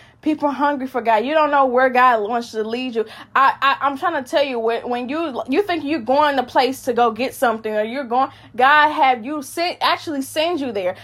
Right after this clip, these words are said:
I don't know why out of nowhere it said, "I want some, um, fries from Wingstop," but God knew. He think, I thought I was getting some fries from Wingstop, but somebody wanted to come to, somebody miss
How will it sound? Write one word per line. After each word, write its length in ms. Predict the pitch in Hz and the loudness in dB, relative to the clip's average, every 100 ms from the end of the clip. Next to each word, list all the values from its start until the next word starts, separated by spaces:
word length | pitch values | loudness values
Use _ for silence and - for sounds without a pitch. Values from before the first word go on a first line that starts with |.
| - | 0
I 100 | 311 | 2
don't 100 | 349 | 4
know 100 | 320 | 4
why 220 | 294 320 | 4 4
out 80 | 302 | 2
of 80 | 262 | 0
nowhere 360 | 294 269 247 | 0 0 0
it 60 | 247 | -2
said, 160 | 269 233 | 0 0
"I 140 | 220 | 0
want 320 | 214 208 190 | -2 -4 -6
some, 320 | 214 202 170 | -6 -8 -6
um, 340 | 220 208 190 190 | -2 -2 -2 -2
fries 380 | 233 240 233 226 | 2 4 4 2
from 160 | 202 | -4
Wingstop," 560 | 214 254 240 - - - - - | -2 -4 -4 -4 -6 -8 -18 -6
but 140 | - 233 | -2 2
God 360 | 277 320 269 | 4 4 2
knew. 340 | 277 208 - - _ - - | 0 -2 -4 -14 _ -20 -6
He 140 | 339 349 | -4 2
think, 460 | 320 320 262 269 - | 0 0 -6 -8 0
I 260 | 277 523 - | 2 2 4
thought 240 | 277 220 | 4 4
I 120 | 254 | 2
was 120 | 247 | 2
getting 240 | 226 - 214 | -6 -12 -8
some 160 | 226 | -8
fries 260 | 208 202 196 | -2 0 0
from 120 | 214 | -4
Wingstop, 440 | 196 202 208 185 208 | -6 -4 -2 0 0
but 120 | 214 | -2
somebody 440 | 302 349 302 233 | -2 0 0 0
wanted 260 | 220 202 202 | -2 -4 -6
to 60 | |
come 300 | 226 269 247 | -8 -4 -2
to, 140 | 208 180 | -2 -6
somebody 440 | - 294 330 254 | -6 -2 0 0
miss 360 | 214 240 254 | 0 0 -2